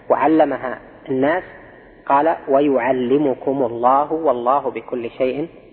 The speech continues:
عليم". أما من جهة اللغة العربية اتقوا أمر، وإذا كان الأمر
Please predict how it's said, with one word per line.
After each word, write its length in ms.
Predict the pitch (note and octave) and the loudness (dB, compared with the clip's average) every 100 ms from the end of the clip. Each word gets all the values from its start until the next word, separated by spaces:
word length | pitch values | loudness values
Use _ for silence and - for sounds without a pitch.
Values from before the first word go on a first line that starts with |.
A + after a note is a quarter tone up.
| - _ | -20 _
عليم". 240 | - C3+ - - - - - - - _ _ | -2 -2 -2 -12 -20 -20 -20 -20 -20 _ _
أما 180 | E3 G#3 | 2 4
من 140 | F#3+ F3 | 4 0
جهة 220 | F3 E3 | -2 -2
اللغة 260 | D#3 D#3+ C#3 | 0 0 0
العربية 540 | B2+ C3 C3 C#3 B2+ - - - - - _ _ _ _ _ - | 0 -2 0 0 -2 -2 -20 -20 -20 -20 _ _ _ _ _ -20
اتقوا 540 | - - F#3 F3 - | -12 0 2 2 -2
أمر، 180 | F3+ C#3+ - - - - - - _ _ _ _ _ _ _ _ _ | -4 -6 -8 -20 -20 -20 -20 -20 _ _ _ _ _ _ _ _ _
وإذا 480 | B2+ C3 D3+ D3+ D3 | 2 2 4 2 2
كان 460 | - E3+ F3 D3+ E3+ - - - - _ _ _ _ _ _ _ _ C3+ | 0 -4 -2 -6 -8 -14 -20 -20 -20 _ _ _ _ _ _ _ _ -6
الأمر 440 | C3+ D#3 D#3 C3 | -4 0 0 -2